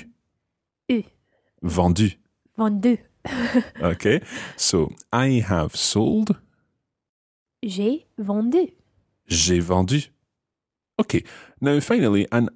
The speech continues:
Speaker 2: I R verb. How do you form the past participle of an I R verb? Let's take finir, for example.
Speaker 1: All right, you chop off the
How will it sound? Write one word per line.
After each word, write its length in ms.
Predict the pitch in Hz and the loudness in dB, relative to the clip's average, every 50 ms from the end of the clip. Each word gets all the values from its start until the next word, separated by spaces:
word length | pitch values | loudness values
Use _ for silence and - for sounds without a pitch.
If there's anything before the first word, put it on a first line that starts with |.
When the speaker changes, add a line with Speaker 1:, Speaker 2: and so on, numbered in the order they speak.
| _ - | _ -2
Speaker 2:
I 240 | 135 131 135 120 - - | 0 2 2 0 0 0
R 240 | 82 80 85 85 | 0 0 0 0
verb. 320 | 85 87 82 57 - - - | 2 0 -2 -2 -2 -6 -10
How 340 | - - - 92 82 82 85 | -10 -6 -2 -2 0 0 -2
do 140 | 92 87 | -2 -2
you 80 | 85 90 | -4 -4
form 240 | - - 90 87 - | 0 0 0 0 0
the 60 | - | 0
past 220 | - 147 165 - | 0 -2 -2 0
participle 460 | - - - - - - - 101 104 - | -2 -4 -4 -2 -6 -6 -4 -4 -4 -2
of 160 | - 127 120 | 0 0 0
an 160 | 139 143 - - _ - | 0 -2 -2 -6 _ -4
I 200 | - 95 98 92 | -2 0 0 0
R 220 | - - 85 82 80 | 0 0 0 0 0
verb? 360 | 78 80 - - - - - _ _ _ _ _ _ _ _ _ _ _ _ _ _ _ _ _ _ _ _ _ _ _ _ _ _ - | -2 -4 -4 -6 -8 -14 -20 _ _ _ _ _ _ _ _ _ _ _ _ _ _ _ _ _ _ _ _ _ _ _ _ _ _ -2
Let's 140 | 85 87 - | -2 0 0
take 180 | - - - | 0 -2 -4
finir, 460 | - - - 107 101 98 92 78 - - - - _ _ | -4 -2 0 2 4 4 4 2 0 -4 -14 -20 _ _
for 120 | - - | -14 -12
example. 520 | - 110 - - - 90 - - - - _ _ _ _ _ _ _ _ _ - _ _ - | -12 -8 -8 -8 -8 -8 -12 -14 -16 -18 _ _ _ _ _ _ _ _ _ -20 _ _ -8
Speaker 1:
All 160 | 226 220 208 | -4 -4 -2
right, 320 | 202 220 285 370 - - - - - - - - - | -2 -2 -2 -4 -4 -10 -20 -20 -20 -20 -18 -10 -4
you 480 | 226 214 226 220 220 214 214 208 208 | -2 0 2 2 2 2 2 0 -2
chop 320 | 202 - - 214 214 - 214 | -4 -2 -4 -4 -2 -2 -4
off 200 | 202 - - - | -4 -4 -6 -6
the 260 | 214 202 202 196 | -4 -4 -4 -4